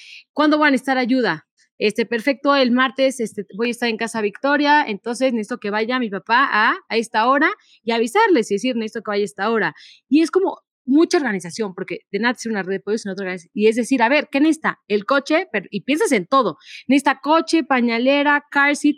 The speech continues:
perfecto. Se lo tengo que dejar listo para que ocurra, porque si no es ahí cuando todo parece muy complicado. Si no te organizas, todo parece bien complicado. Y sí, como dice Ana Lu, es encontrar gente de confianza y eso es como hacer como a la entrevista cuando contratas a alguien en tu empresa.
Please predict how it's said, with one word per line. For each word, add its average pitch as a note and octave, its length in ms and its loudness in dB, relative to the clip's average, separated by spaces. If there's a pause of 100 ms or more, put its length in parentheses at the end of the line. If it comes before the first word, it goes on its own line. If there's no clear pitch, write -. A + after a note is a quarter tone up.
perfecto. F#3+ 680 -6 (500)
Se - 160 0
lo D4 100 2
tengo G4+ 220 2
que A#3+ 80 0
dejar A#3 260 -4
listo C4+ 300 -6
para F#3+ 180 -2
que F#3+ 80 -10
ocurra, G#3 400 -8
porque A3 240 -8
si C4 160 -4
no C#4 100 0
es D#4 80 -4
ahí D4 160 -6
cuando B3 380 -4 (920)
todo C4 240 2
parece A3 300 -4
muy A3 160 -2
complicado. F#3+ 540 -6
Si - 160 -4
no C#4+ 160 4
te E4+ 80 -6
organizas, C4+ 540 -4 (240)
todo G3+ 180 -8
parece F#3 300 -6
bien F3 160 -8
complicado. E3 640 -12 (500)
Y C4+ 100 4
sí, D#4 220 2
como F#3+ 160 -2
dice G3 140 -4
Ana G#3 140 0
Lu, F3+ 180 4
es A3 120 0
encontrar G3 400 -4
gente G#3 260 -6
de G#3 120 0
confianza G3 760 -2
y F#3+ 140 2
eso F3+ 160 -4
es - 80 -16
como A#3+ 160 0
hacer G3 300 0
como A#3 200 0
a F#3+ 140 2
la F#3 80 6
entrevista F#3 540 0
cuando G3+ 240 0
contratas F#3+ 500 -2
a G#3+ 40 -2
alguien A3+ 200 -2
en F#3+ 100 -4
tu E3 80 -6
empresa. F#3 540 -4